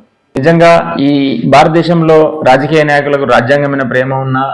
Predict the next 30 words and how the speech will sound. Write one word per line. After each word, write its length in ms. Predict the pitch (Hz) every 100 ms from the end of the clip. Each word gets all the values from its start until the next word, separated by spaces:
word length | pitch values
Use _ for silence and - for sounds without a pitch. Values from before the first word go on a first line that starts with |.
| -
రాజ్యాంగ 300 | 113 117 131
నిర్మాత 400 | 127 123 135 135
మీద 180 | 135 131
గౌరవం 540 | 127 120 120 120 123
ఉన్నా, 360 | 120 117 120 120 - - _ 123
ఫస్ట్ 220 | - 143
భారత 340 | 117 117 -
రాజ్యాంగాన్ని 600 | 123 120 117 135 139 139 120 135 _ -
వంద 140 | 110
శాతం 340 | 117 123 120 107
అమలు 200 | 117 120
చేయాలి. 640 | 120 117 110 113 120 117 - - - 113
So 160 | 110
సామాన్య 560 | 110 110 113 156 185 185
ప్రజలకు 380 | 165 160 151 139
అర్థమయ్యేటట్లు 520 | 123 131 131 127 123
చెప్పాలి. 420 | 120 117 117 113 110
ఫస్ట్ 220 | 104 120 113 - - - -
మన 200 | 117 120
రాజ్యాంగం 760 | 123 131 123 143 139 147 135 113
గొప్ప 200 | 117 131
రాజ్యాంగం, 540 | 131 120 131 135 139
ఆ 80 | 120
రాజ్యాంగం 560 | 113 110 113 143 139 120
రాయడానికి 580 | 120 139 147 147 151
కాన్స్టిట్యూషన్ 580 | 147 123 127 151 143 135
అసెంబ్లీలో 460 | 135 143 143 143 139
ఏం 260 | 120 139
ఫైట్ 280 | 147 139 135
జరిగింది, 540 | 131 127 123 120 123